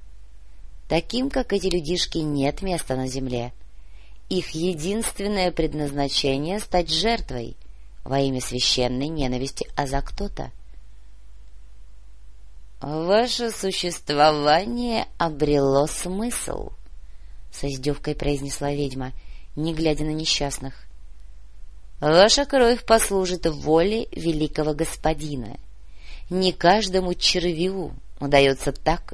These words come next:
возвыситься». Она чуть улыбнулась, припомнив, что в аналогичной ситуации Ктулху пошутил так же, но тут же сосредоточилась, заняла место жреца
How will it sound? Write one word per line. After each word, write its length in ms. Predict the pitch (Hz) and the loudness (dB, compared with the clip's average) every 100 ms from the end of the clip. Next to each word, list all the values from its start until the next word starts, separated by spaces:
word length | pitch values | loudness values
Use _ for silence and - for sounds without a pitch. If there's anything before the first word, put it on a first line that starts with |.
| - - | -8 -2
возвыситься». 1000 | 156 151 165 196 208 - - - 131 - - - - - - - - - - | 0 0 -2 -4 -4 -6 -6 -6 -6 -10 -12 -12 -12 -12 -12 -12 -12 -12 -4
Она 220 | 233 247 | 0 0
чуть 340 | 233 196 185 - | 0 -2 -4 -6
улыбнулась, 800 | 160 151 143 139 123 120 - - - - - - | -4 -2 -2 -2 -4 -6 -8 -10 -12 -12 -12 0
припомнив, 520 | 139 147 147 156 143 | 2 4 2 2 0
что 400 | - - 143 143 - | 0 0 2 2 0
в 100 | 151 | -2
аналогичной 640 | 170 170 165 143 - 131 | 0 0 -2 -2 -2 -2
ситуации 720 | - 131 180 208 - 131 120 - - - - | -4 -2 -2 -2 -4 -4 -4 -8 -12 -12 -12
Ктулху 600 | - - 247 240 - 180 | -8 0 2 2 -2 -2
пошутил 520 | - - - 202 214 208 | 0 -2 -2 0 -2 0
так 300 | - 214 143 | 0 0 -2
же, 260 | 131 120 - - - - - - - - | -6 -8 -12 -12 -12 -12 -12 -12 -12 -6
но 140 | 151 143 | -4 0
тут 220 | 135 135 | 0 0
же 80 | 151 | -2
сосредоточилась, 1000 | 180 - 151 139 123 120 - 156 190 - - | -2 -2 0 0 0 -4 -2 -4 -4 -4 -4
заняла 380 | 147 165 160 151 | -4 -2 0 0
место 300 | 143 - 127 | -2 -2 -2
жреца 560 | 131 127 - 127 160 | -2 -4 -2 -2 -2